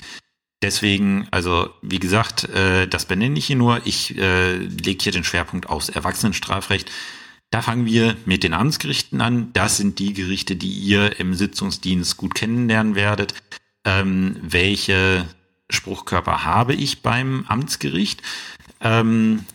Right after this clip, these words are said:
Amtsgericht, äh, hat zwei wesentliche Spruchkörper. Das ist der Strafrichter.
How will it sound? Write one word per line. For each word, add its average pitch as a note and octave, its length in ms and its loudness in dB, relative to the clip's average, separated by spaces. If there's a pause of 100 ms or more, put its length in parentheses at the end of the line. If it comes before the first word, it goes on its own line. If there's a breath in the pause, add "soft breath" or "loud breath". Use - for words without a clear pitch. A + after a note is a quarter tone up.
(160)
Amtsgericht, C3 720 0
äh, G#2+ 600 2 (520)
hat G2 240 -2
zwei A#2+ 640 0 (400)
wesentliche A#2+ 420 0
Spruchkörper. C3 560 -2
Das - 220 -4
ist - 140 -4
der F2 60 0
Strafrichter. D3+ 720 0